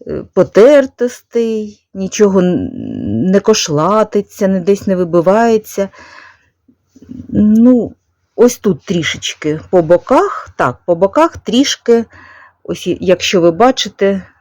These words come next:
ось в мене є одна, один катишок.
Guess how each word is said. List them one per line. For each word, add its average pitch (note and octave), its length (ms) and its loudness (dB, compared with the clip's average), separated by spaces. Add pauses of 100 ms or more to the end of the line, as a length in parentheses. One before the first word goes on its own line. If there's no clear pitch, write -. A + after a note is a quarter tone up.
(180)
ось E3 260 -8
в E3 80 -4
мене G3+ 260 4
є F#3 500 0
одна, F3 520 0 (680)
один F#3 280 2
катишок. - 720 -8